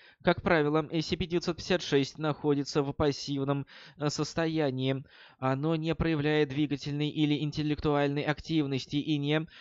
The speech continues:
выказывает враждебности. Зачёркнутый текст. До тех пор, э, пока не будут удовлетворены условия активации, предмет пребывает в данном состоянии неопределённо долго. Конец зачёркнутого текста.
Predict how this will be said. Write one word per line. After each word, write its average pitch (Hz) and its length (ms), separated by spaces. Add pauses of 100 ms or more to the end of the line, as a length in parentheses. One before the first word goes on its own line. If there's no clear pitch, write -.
(140)
выказывает 147 760
враждебности. 135 960 (560)
Зачёркнутый 151 540
текст. - 380
До 143 200
тех 170 200
пор, 151 280 (300)
э, 156 100
пока 160 320
не 156 180
будут 156 280
удовлетворены 147 840
условия 143 500
активации, 139 680
предмет 147 520 (280)
пребывает 151 600
в 143 140
данном 143 420
состоянии 139 680
неопределённо 135 680
долго. 127 400 (300)
Конец 180 400
зачёркнутого 131 640
текста. 139 460